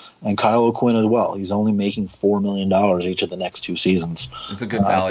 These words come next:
Speaker 1: think I
Speaker 2: backup
Speaker 1: could,
Speaker 2: center
Speaker 1: I
Speaker 2: there.
Speaker 1: think, yeah, that's, that's a pretty good value there. And Lance Thomas for, you know, thirteen million combined over the next two years, uh, you know, with a non-guaranteed third year for seven and a half million as well. I think I can get something for, you know, potentially I could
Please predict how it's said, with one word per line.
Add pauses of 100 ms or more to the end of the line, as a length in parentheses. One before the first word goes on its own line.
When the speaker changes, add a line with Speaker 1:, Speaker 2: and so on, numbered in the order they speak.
(100)
Speaker 1:
think
I
Speaker 2:
backup
Speaker 1:
could,
Speaker 2:
center
Speaker 1:
I
Speaker 2:
there.
Speaker 1:
think, (320)
yeah,
that's,
that's
a
pretty
good
value
there. (380)
And
Lance
Thomas
for,
you
know,
thirteen
million
combined
over
the
next
two
years, (400)
uh,
you
know,
with
a
non-guaranteed
third
year
for
seven
and
a
half
million
as
well. (420)
I
think (180)
I
can
get
something
for,
you
know,
potentially
I
could